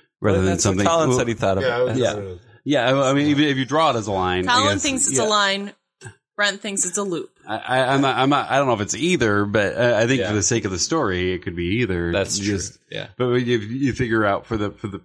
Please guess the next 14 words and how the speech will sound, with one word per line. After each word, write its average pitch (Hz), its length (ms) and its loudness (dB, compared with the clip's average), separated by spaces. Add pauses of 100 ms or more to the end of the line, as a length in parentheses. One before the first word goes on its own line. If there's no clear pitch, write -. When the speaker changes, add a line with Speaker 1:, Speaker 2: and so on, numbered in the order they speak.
Speaker 1:
the 107 160 -4
characters' 107 1000 0
journeys, 85 680 -6
I 95 100 -6
think 95 200 -4
you're 92 80 0
look, 90 240 -6
working 98 260 -4
off 71 80 -8
one - 240 -6
timeline 80 480 -12
in 98 80 -8
the 95 60 -6
Terminator, - 480 -8